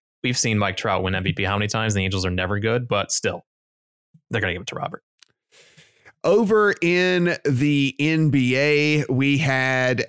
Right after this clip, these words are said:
Speaker 2: a crazy, crazy Tuesday over in the N B A. And the reason that was so crazy is two number one seeds fall in their opening round matchups. The Orlando Magic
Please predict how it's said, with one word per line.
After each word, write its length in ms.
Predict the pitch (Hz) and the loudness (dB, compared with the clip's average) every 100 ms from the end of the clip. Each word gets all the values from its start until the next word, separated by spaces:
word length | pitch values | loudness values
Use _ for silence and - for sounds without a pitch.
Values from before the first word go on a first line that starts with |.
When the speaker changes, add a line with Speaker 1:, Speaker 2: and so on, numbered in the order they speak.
| 120 | -2
Speaker 2:
a 380 | 123 123 123 123 | 0 0 -2 -4
crazy, 1040 | - - - 139 147 156 127 117 95 - | -8 -8 -2 0 2 2 0 -2 -4 -10
crazy 600 | - - 135 135 135 123 | -10 -4 0 0 0 -2
Tuesday 720 | 113 135 127 107 127 113 110 - - - _ _ | -2 0 0 0 -2 0 -2 -6 -14 -20 _ _
over 260 | 147 147 139 - | 2 4 2 0
in 320 | 131 135 127 | 0 0 0
the 160 | 127 - | 0 0
N 220 | 135 131 | 0 2
B 180 | 123 127 | 2 2
A. 240 | 139 139 | 2 2
And 100 | 120 | 0
the 60 | 113 | 0
reason 320 | 143 160 147 | 0 2 2
that 180 | 143 - | 0 0
was 140 | 127 | 0
so 160 | 143 135 | 0 0
crazy 480 | 139 139 143 147 | 2 2 2 0
is 320 | 139 143 135 - | 0 0 -2 -4
two 480 | - - 226 165 82 - _ _ _ | -8 -2 2 2 -2 -8 _ _ _
number 300 | - 147 143 | -2 2 2
one 300 | 135 143 143 | 2 2 2
seeds 500 | 120 135 123 113 - - - | 0 -2 -2 -2 -6 -8 -2
fall 480 | 139 131 107 107 - | 2 2 2 0 -2
in 220 | 135 131 | 0 2
their 280 | 127 123 - | 2 0 2
opening 440 | 131 127 127 123 | 2 2 0 0
round 320 | 120 120 113 | -2 -2 0
matchups. 680 | 117 131 131 147 135 117 - - | 0 0 0 2 2 0 -4 -4
The 160 | 117 - | -4 -2
Orlando 520 | 127 117 147 160 139 | 0 0 0 2 2
Magic 580 | 120 123 127 127 80 - | 2 0 0 -2 -4 -6